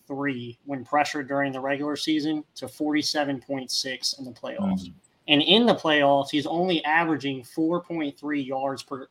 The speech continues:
Speaker 1: attempt. He was at nine point seven in the regular season.
Speaker 2: Right.
Speaker 1: His passer rating has also taken a dip.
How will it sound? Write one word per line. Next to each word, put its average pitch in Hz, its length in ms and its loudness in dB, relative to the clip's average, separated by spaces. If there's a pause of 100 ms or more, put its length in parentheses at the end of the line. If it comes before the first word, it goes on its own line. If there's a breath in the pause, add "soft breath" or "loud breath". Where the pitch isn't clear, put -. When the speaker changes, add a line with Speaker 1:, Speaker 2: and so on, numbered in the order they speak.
Speaker 1:
attempt. - 560 -10 (540)
He 151 100 0
was 143 140 0
at 139 140 2
nine 143 360 0
point 139 260 -4
seven 135 320 -4
in 131 100 -6
the 127 100 -8
regular 123 340 -8
season. 135 400 -16
Speaker 2:
Right. 92 260 -4 (360)
Speaker 1:
His 139 160 0
passer 160 420 6
rating 160 320 4
has 135 140 2
also 151 320 6
taken 151 320 0
a 139 100 0
dip. 151 340 2